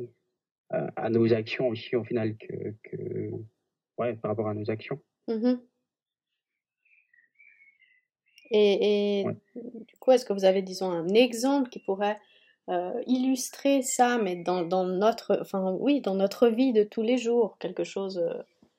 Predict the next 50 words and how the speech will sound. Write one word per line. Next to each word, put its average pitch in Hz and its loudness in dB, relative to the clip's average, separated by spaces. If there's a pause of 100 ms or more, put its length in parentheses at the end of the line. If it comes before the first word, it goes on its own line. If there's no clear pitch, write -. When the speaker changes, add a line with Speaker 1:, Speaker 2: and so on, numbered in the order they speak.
(160)
Speaker 2:
ou 208 -4
dans, 185 0
dans, 180 -2
disons, 175 -8 (100)
votre 214 2
vie, 190 -4
évidemment, 160 -4
vous 165 -10
n'êtes - -14
pas 165 -4
obligé 170 -8
de 165 -18
partager 175 -8
ça 175 -10 (240)
<laughs> - -20
avec 262 8
moi, 247 4
mais 196 -2
Speaker 1:
<laughs> - 0
Speaker 2:
quelque 202 2
chose, 202 0
euh, 175 0
voilà, 254 4
qui, 202 -10
qui, 208 -6
qui 196 -2
rép-, - 0
qui, - -8
qui 214 -8
correspond 262 6
à 220 0
cette 202 -2
définition-là, 214 -2
quelque 190 -2
chose 233 -4
que 208 -4
vous 196 -4
avez 185 0
vécu, 240 -6 (100)
vé-, 196 2
que - -6
vous 190 -4
avez 185 2
vécu 170 -2
ou 233 0
que 208 -2
nous 226 4
avons 202 2
vécu, 190 -6
disons, 180 -6